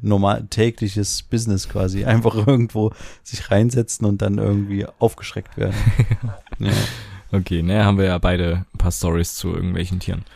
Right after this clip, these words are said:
Speaker 1: Aber kennst du, ich hatte, ich hatte vor einer Wo-, ja, relativ genau vor einer Woche, nach unserem Podcast, nach dem letzten Podcast, hatte ich eine Begebenheit, die war auch total kurios.
Speaker 2: Mhm.
Speaker 1: Und zwar, ähm, ich wollte mit einem Bus fahren.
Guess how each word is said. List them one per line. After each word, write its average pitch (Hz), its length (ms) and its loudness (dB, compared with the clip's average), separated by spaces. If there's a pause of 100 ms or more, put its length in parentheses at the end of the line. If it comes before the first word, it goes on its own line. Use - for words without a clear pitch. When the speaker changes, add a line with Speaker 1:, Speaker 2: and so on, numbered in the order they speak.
(140)
Speaker 1:
Aber 110 180 4
kennst - 400 0
du, 147 280 4 (220)
ich - 200 -4
hatte, 113 400 0
ich - 180 -6
hatte 104 140 -2 (420)
vor - 200 -4
einer 101 320 0
Wo-, 110 200 -6 (140)
ja, 156 180 0
relativ 170 480 -6
genau 143 260 2
vor 135 180 -4
einer 120 160 0
Woche, 135 460 2
nach 117 260 -4
unserem 139 240 0
Podcast, - 580 -6
nach 117 80 -2
dem 120 80 -2
letzten 127 260 -6
Podcast, 123 500 -4 (520)
hatte 113 200 -2
ich 120 120 -6
eine 123 80 2
Begebenheit, 117 500 0
die 101 80 -6
war 104 140 -2
auch 104 220 -4
total - 640 -8
kurios. 104 640 -2
Speaker 2:
Mhm. 98 300 0 (100)
Speaker 1:
Und 104 160 -2
zwar, 120 560 2 (240)
ähm, 107 580 2 (320)
ich - 360 -6
wollte 131 840 4
mit 113 240 0
einem 110 300 2
Bus - 260 -4
fahren. - 440 -10